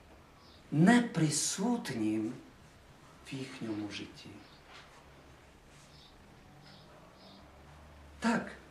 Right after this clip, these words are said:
а ми, християни, можемо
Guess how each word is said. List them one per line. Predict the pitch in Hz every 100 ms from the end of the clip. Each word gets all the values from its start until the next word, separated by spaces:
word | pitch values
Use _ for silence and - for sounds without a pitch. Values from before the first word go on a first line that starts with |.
| - -
а | 139
ми, | 160
християни, | - 127 107 - 117 110 107 101 101 98 - - - - - - - - - - - - - - - -
можемо | 147 151 143 139